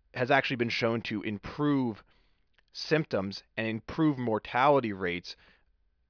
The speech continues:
and reduce your i-, risk of dying or having severe symptoms in diseases that are similar to coronavirus. Obviously, the corona-, covid nineteen coronavirus is very new, and there's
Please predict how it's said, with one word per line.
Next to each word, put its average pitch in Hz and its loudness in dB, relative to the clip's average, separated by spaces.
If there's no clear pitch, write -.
and 107 -2
reduce 110 0
your 117 0
i-, - -10
risk 117 -2
of 92 -6
dying 104 6
or 98 -2
having 110 0
severe 113 0
symptoms 107 -2
in 113 -4
diseases 127 -4
that 120 2
are 107 4
similar 139 2
to 110 -4
coronavirus. 90 -2
Obviously, 147 4
the 113 -6
corona-, 135 2
covid 135 0
nineteen 113 -4
coronavirus 101 -4
is 101 -10
very 107 2
new, 107 4
and 110 -2
there's 110 -2